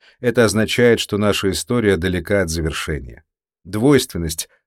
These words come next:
характеризующая составные элементы опыта, распространяется и на человека. Он способен на тёмные мысли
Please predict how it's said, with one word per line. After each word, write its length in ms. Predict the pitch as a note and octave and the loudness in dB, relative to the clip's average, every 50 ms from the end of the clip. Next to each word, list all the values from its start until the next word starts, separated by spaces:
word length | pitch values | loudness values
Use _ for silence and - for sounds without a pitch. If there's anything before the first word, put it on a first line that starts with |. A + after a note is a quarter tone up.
| _ - | _ -6
характеризующая 920 | - A#2+ A2 - - A#2 A2+ A#2 G#2+ G2+ A2+ A#2+ A#2 G#2+ - - A2 G#2+ | -4 -4 -2 -2 -2 0 0 0 0 0 0 2 2 0 0 0 0 0
составные 640 | G2 - - F2 - - A#2 A2+ A2 A2 G#2+ G2 F#2+ | -2 0 -2 -4 -2 -2 0 0 0 2 0 0 0
элементы 460 | F#2 F#2+ F#2 F#2+ F2+ E2+ D#2 F#2+ F2 - | -2 -2 -2 -4 -4 -4 -6 -6 -4 0
опыта, 560 | B2 C3+ C3+ - G2 D#2+ D#2 D#2+ D#2 C#2 - - | 2 2 2 2 0 -4 -2 -2 -4 -4 -4 -6
распространяется 1080 | G#2+ A#2 B2 - - - A#2 - - A#2+ A#2+ A#2+ C3 C3+ C3 B2 A#2+ A#2 - - B2 | -4 -2 -2 -2 -4 -6 -6 -4 0 2 2 2 4 2 2 2 0 0 -2 -2 -2
и 160 | A#2+ - B2 A#2+ | -2 0 0 -2
на 100 | A#2 A2+ | -2 0
человека. 680 | - - A#2 A2 A2 G2+ F#2+ F#2+ - - - D#2+ - _ _ _ _ _ _ _ _ _ _ _ - | -2 -2 0 0 0 0 0 -4 -6 -8 -14 -18 -20 _ _ _ _ _ _ _ _ _ _ _ -8
Он 160 | A#2 A2+ A2 | -4 -4 -4
способен 580 | - - - A2 G#2 - - A#2 G2+ G#2 G2+ G2+ | -2 -2 -2 -2 0 2 2 2 2 2 2 2
на 160 | G#2 G#2 G2 | 2 0 0
тёмные 400 | - - G#2+ G2 F#2+ F2+ F2+ F2 | 0 0 0 0 0 -2 -2 -2
мысли 480 | F2+ G2+ A#2 A2 - - F2 D#2 D#2+ | -2 -2 -2 -2 -2 -4 -4 -4 -6